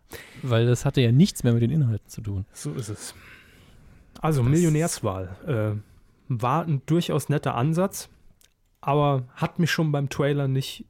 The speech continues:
Speaker 2: äh, gekickt, um's mal so zu sagen.
Speaker 1: Mhm. Aber gerne weiter versuchen.
Speaker 2: Ja, immer, immer.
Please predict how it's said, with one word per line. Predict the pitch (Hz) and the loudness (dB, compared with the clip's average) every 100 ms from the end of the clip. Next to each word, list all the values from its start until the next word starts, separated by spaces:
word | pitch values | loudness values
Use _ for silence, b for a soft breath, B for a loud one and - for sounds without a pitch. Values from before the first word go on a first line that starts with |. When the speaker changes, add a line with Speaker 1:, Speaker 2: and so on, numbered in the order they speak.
| _ - | _ -4
Speaker 2:
äh, | 127 123 123 | -2 -4 -4
gekickt, | - 147 143 - - - _ _ - | -4 -2 -4 -6 -12 -16 _ _ -12
um's | 107 - | -12 -12
mal | 151 | -18
so | 170 _ | -20 _
zu | - | -20
sagen. | - 131 131 | -6 -4 -4
Speaker 1:
Mhm. | 151 - - | -6 -14 -10
Aber | - 123 | -2 0
gerne | 113 123 170 | 2 2 2
weiter | 151 180 127 | 0 -2 -2
versuchen. | 110 98 98 110 - - | -2 -2 -4 -8 -16 -10
Speaker 2:
Ja, | - 107 | -6 -2
immer, | 131 170 87 - | 0 0 -2 -8
immer. | - 113 98 | -6 -6 -6